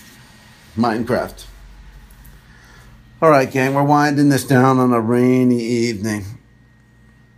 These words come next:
They, they, they, they, they, they're snuffing, they're snuffing me out. I wanted to head out there. Maybe you're in a, in a town with terrible weather, and you're like, "You're gonna let rain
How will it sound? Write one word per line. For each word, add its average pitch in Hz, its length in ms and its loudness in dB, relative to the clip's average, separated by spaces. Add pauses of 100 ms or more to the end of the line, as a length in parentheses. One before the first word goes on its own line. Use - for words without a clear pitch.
(680)
They, 113 160 -4
they, 113 240 -4
they, 107 160 -6
they, 110 200 -6
they, 104 220 -8
they're 101 220 -8
snuffing, 120 800 -4
they're 110 100 -8
snuffing 120 540 -6
me 113 80 -2
out. 104 240 -2
I 98 60 -4
wanted 104 340 -8
to 104 100 -2
head 104 220 -6
out 98 260 -6
there. 95 240 -10 (560)
Maybe 151 240 2
you're 165 180 0
in 156 100 2
a, 147 240 -2
in 147 120 -2
a 139 80 0
town 139 360 0
with 143 120 -2
terrible 139 400 0
weather, 147 320 2
and 151 140 -2
you're 135 100 -2
like, 113 260 -2 (1040)
"You're 175 140 -2
gonna 233 220 4
let 233 300 6
rain 233 720 0